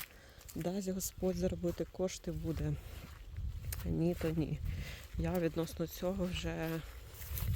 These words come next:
якось легше на все це дивлюся. Не знаю, з віком мудрішаєш,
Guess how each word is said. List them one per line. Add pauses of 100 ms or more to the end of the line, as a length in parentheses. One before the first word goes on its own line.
(440)
якось
легше
на
все
це
дивлюся.
Не
знаю,
з
віком
мудрішаєш,